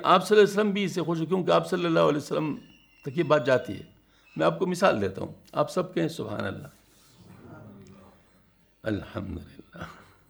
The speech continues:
کیسے؟ دیکھیں، آپ سب نے "سبحان اللہ" کہا نا، تو آپ سب کو ماشاءاللہ جنت میں ایک ایک درخت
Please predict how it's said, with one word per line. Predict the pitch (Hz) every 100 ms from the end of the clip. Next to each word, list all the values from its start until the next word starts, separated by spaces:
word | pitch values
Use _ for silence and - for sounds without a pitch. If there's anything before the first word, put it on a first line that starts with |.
| _ -
کیسے؟ | 147 147 151 - - - - -
دیکھیں، | - 135 165 202 202 139 - - _ _
آپ | - 165 165
سب | 202
نے | 185 175
"سبحان | 170 139 165
اللہ" | 156 135
کہا | 165 147
نا، | 131
تو | -
آپ | - 165
سب | 165 196 190
کو | 170
ماشاءاللہ | 147 139 - 143 135
جنت | 127 135 -
میں | 127
ایک | 120
ایک | - - - - -
درخت | 110 117